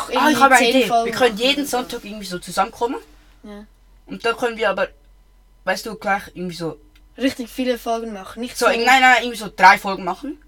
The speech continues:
Speaker 1: Ja,
Speaker 2: Zwei
Speaker 1: mindestens.
Speaker 2: laden wir gleich noch, äh, am gleichen, am Sonntag hoch. Und dann eine noch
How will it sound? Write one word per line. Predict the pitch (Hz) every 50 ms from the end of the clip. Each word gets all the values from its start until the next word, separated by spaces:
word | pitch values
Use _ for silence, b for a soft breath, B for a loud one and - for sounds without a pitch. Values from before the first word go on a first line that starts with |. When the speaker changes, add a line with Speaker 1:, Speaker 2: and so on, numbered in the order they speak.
| - _
Speaker 1:
Ja, | 240 220 226 208 196 190
Speaker 2:
Zwei | 190 190 208
Speaker 1:
mindestens. | 226 247 285 311 277
Speaker 2:
laden | 269 269 277 269 269
wir | 247 233 220
gleich | - 214 214 214
noch, | 208 196 202 - - _ -
äh, | 120 185 185
am | 156 170 160
gleichen, | 185 180 196 190 196 165 -
am | - 165
Sonntag | 156 - 202 214 196 233 226 -
hoch. | 208 226 240 - _ - - _ _ _ - _ _ _ - -
Und | 180 180 _ _
dann | 214 196 208 220 247 269 - _ _ - _ _ _ - _
eine | 160 180 208 233 240 233 220
noch | 202 196 190 -